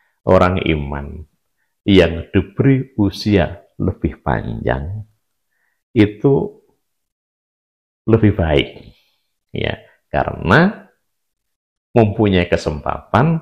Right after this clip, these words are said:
untuk melakukan amal soleh, amal soleh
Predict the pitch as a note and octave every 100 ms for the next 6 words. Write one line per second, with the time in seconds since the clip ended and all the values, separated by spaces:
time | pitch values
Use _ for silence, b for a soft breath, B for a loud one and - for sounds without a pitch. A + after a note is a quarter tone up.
0 | - - F2+ - - D#2 C#2+ - G#2+ -
1 | C3 A#2+ _ F#2+ D#2+ D2+ D2 - - C#2+
2 | - D#2 D2+ C#2+ - D2 F2+ A#2